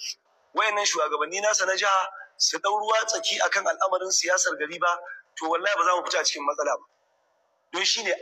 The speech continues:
adalci, kungiyar ma haka ta tsara. Saboda haka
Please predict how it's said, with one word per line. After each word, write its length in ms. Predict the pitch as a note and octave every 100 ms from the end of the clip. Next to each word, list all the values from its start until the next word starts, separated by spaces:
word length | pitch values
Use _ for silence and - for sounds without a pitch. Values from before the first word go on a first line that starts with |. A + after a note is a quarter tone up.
| F3
adalci, 400 | F#3+ G3+ - D#3
kungiyar 440 | - C4 A3+ A#3+ G3+
ma 80 |
haka 280 | G#3 G3 G3
ta 100 | F3+
tsara. 260 | D#3+ D#3 - - - - _ _ _ _ _ _ _ _ _ _ _ _ _
Saboda 280 | - F#3+ F3+
haka 180 | F#3